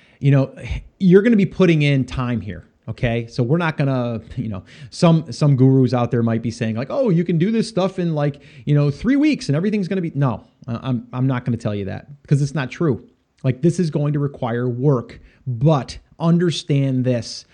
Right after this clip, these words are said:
the work that you're putting in now could pay you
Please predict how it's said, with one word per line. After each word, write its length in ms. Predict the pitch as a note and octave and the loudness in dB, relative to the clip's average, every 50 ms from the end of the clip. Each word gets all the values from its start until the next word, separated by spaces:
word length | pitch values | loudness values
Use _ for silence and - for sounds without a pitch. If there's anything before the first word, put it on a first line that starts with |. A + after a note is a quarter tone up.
| _ _ _ _ | _ _ _ _
the 80 | - C#3+ | 2 2
work 320 | B2+ A#2+ C3+ D3+ D#3+ D3 | 2 4 4 2 2 2
that 120 | - F#3+ B2+ | -2 -4 -4
you're 100 | D#3+ D#3 | -4 -6
putting 360 | D#3 - - C#3+ C#3+ C#3+ C#3 | -4 -2 -2 0 0 0 0
in 180 | C3+ C3 B2+ B2 | 0 0 0 0
now 460 | B2+ C#3+ D3 B2+ A2 G#2 G#2 G#2 - _ _ _ _ _ _ _ _ _ | 0 -2 -2 -2 -4 -6 -6 -8 -10 _ _ _ _ _ _ _ _ _
could 260 | - - F3+ D#3 C#3+ | 2 4 4 4 4
pay 220 | - - C#3+ C#3+ D3 | 2 0 0 2 2
you 480 | C#3+ C#3+ C3+ B2 A#2 A2+ A2+ A2+ - | 4 4 4 4 4 2 0 -2 -6